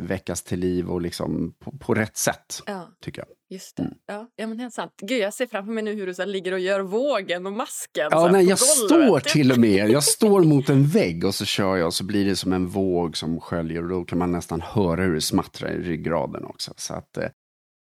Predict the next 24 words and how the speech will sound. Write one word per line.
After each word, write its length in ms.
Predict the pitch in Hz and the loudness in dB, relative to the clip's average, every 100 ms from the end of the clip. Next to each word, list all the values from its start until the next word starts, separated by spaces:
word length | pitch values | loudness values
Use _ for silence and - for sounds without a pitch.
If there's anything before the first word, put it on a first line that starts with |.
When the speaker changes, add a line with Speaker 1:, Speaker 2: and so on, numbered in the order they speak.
| - | -6
Speaker 1:
för 140 | 127 | 0
lyssnarna 460 | 120 143 - 143 131 | 2 2 2 2 2
som 140 | 120 | 2
blir 100 | 117 | 2
intresserade, 540 | 117 110 - 113 110 107 | 2 2 0 0 0 2
gå 100 | 120 | 4
in 140 | 123 | 4
och 80 | 110 | 4
kolla 420 | - 104 101 82 | 2 2 2 0
på 300 | - - 104 | -6 -8 -2
naprapat 640 | 95 107 - 101 - 101 - | 2 0 0 -2 0 0 -2
Jonas 760 | 101 117 127 107 90 87 - - | 0 4 4 4 4 2 -2 -8
på, 540 | - 85 80 80 80 - - | -8 -6 -4 -2 -2 -4 0
eh, 80 | 160 | 4
Instagram 580 | 151 - 87 - 90 - | 4 2 -4 -6 -8 -8
så 100 | - | -10
kan 180 | 107 | -8
ni 280 | - 92 90 87 | -6 -6 -6 -4
se 300 | - 87 - | -2 -2 -2
och 380 | 50 82 80 | -4 -6 -6
följa 260 | - 80 82 | -4 -4 -2
honom 240 | 85 82 | -4 -4
där 200 | 73 73 | -4 -6
också. 200 | - - | -8 -12